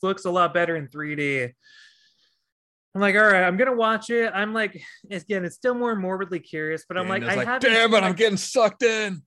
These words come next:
Speaker 2: No.
Speaker 1: I know. I'm like, "But it's like, I, it's been so long since I've seen, like, an honest to God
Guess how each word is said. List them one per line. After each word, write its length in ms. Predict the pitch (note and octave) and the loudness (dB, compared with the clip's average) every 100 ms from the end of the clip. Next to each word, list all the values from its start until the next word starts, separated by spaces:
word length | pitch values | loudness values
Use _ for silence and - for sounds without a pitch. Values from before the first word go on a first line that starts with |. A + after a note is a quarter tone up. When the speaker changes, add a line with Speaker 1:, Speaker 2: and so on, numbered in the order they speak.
| - | -8
Speaker 2:
No. 640 | A#3 A3 G#3 G3+ F#3 D#3+ _ G#3 | -4 -4 -4 -6 -6 -10 _ -4
Speaker 1:
I 120 | A#3 | 0
know. 140 | A#3+ | 2
I'm 80 | A3 | 0
like, 180 | A3 F3+ | -2 -2
"But 120 | A#3+ | -2
it's 200 | B3+ - | -2 -4
like, 200 | A#3+ A3 - | -8 -8 -8
I, 80 | G#3+ | -8
it's 180 | G3 | -8
been 200 | - C#4+ | -6 -6
so 160 | A3 B3+ | -4 -4
long 280 | A#3+ A#3+ G#3+ | -2 -2 -2
since 180 | G#3+ A3 | -4 -2
I've 140 | G3+ | -2
seen, 220 | - A3+ | -4 -4
like, 180 | G#3+ F#3+ | -4 -2
an 140 | F#3 F#3 | -4 -4
honest 480 | F3 F3+ G3+ G#3 G3+ | -8 -4 -2 -4 -6
to 80 | - | -10
God 500 | D3 E3 E3 F3 E3 | -6 -2 0 0 -2